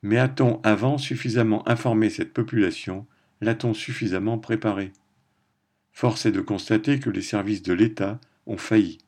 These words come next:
Il aurait fallu embaucher massivement des centaines de chômeurs pour aider à mettre en place une prévention bien plus sérieuse et efficace. Les pulvérisations qui ont lieu aujourd'hui arrivent tardivement et n'empêchent nullement la prolifération de la maladie.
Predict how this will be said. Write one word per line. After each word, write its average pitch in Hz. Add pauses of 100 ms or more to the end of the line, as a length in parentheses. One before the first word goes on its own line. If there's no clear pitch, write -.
(540)
Il 101
aurait 117
fallu 117
embaucher 113
massivement 110
des 95
centaines 117
de 101
chômeurs 110 (440)
pour 107
aider 127
à 104
mettre 117
en 117
place 120
une 101
prévention 107
bien 101
plus 131
sérieuse 98 (320)
et 98
efficace. 104 (1000)
Les 90
pulvérisations 107
qui 117
ont 104
lieu 98
aujourd'hui 117 (360)
arrivent 101
tardivement 123 (360)
et 104
n'empêchent 113
nullement 123
la 92
prolifération 107
de 104
la 90
maladie. 90